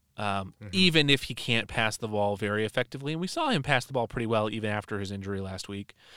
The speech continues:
Speaker 1: He got the, he got some connections. The dude runs like crazy, and they design plays around him running.
Speaker 2: Yeah.
Speaker 1: So, uh, Taysom Hill all the way.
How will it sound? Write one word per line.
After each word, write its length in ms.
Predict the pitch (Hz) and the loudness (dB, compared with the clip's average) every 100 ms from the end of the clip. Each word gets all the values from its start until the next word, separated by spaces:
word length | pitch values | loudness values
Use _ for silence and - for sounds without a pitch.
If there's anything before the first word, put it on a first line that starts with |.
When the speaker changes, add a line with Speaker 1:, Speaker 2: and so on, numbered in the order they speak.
| - _ | -20 _
Speaker 1:
He 140 | 127 139 | -2 4
got 200 | 165 - | 4 2
the, 80 | - | -6
he 100 | 147 | 0
got 160 | 147 | 0
some 100 | 143 | 0
connections. 540 | 139 107 - 101 95 - _ _ _ _ _ _ _ _ _ - 139 139 139 | -4 -4 -6 -8 -12 -18 _ _ _ _ _ _ _ _ _ -20 -16 -10 0
The 120 | 143 | 0
dude 400 | 127 151 156 135 | 0 0 2 2
runs 440 | 117 117 113 107 | 4 6 6 4
like 200 | 113 104 | 2 0
crazy, 420 | - 107 101 98 104 | 2 0 0 -2 -2
and 80 | |
they 80 | 113 | 0
design 480 | 117 110 113 104 104 | 0 0 2 2 0
plays 320 | - 101 98 | -4 -6 -6
around 220 | 104 98 92 | -6 -8 -8
him 140 | 98 | -10
running. 240 | 101 92 92 | -8 -8 -6
Speaker 2:
Yeah. 220 | 82 76 - - _ | -6 -8 -14 -20 _
Speaker 1:
So, 480 | - 120 107 95 95 _ _ _ _ | 2 6 6 4 -4 _ _ _ _
uh, 280 | 113 104 98 - - | -4 -2 -2 -8 -4
Taysom 280 | 127 - 101 | -2 -2 -4
Hill 160 | 104 | -4
all 140 | 98 98 | -4 -4
the 60 | |
way. 240 | 101 - | -4 -6